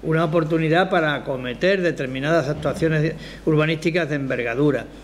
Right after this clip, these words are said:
La lista no es exhaustiva, pero entre estas actuaciones urbanísticas de envergadura, eh, está en nuestra mente desarrollar,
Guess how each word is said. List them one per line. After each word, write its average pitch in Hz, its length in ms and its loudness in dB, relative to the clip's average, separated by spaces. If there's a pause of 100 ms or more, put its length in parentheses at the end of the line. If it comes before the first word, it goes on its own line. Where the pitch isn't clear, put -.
(220)
La 151 180 2
lista 196 320 2
no 185 140 0
es 170 80 2
exhaustiva, 156 720 0
pero 135 200 0
entre 131 280 0
estas 170 340 0
actuaciones 160 480 0
urbanísticas 160 600 0
de 156 60 -2
envergadura, 156 840 2 (440)
eh, 147 380 -2
está - 220 -2
en 156 100 2
nuestra 160 300 2
mente 170 540 2 (340)
desarrollar, 143 1080 -2